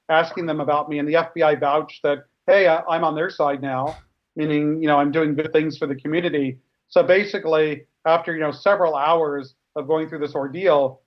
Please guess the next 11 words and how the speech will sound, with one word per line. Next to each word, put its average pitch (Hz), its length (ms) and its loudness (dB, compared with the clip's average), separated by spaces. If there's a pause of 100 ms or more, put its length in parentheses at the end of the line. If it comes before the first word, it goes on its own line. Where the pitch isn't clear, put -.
they 151 100 -4
finally 160 380 0
let 156 220 -6
me 147 100 -8
go. 156 460 2 (320)
But 190 420 2 (320)
other 233 180 4
people 208 260 -6
aren't 190 180 -6
so 180 120 -6
fortunate. 202 440 -4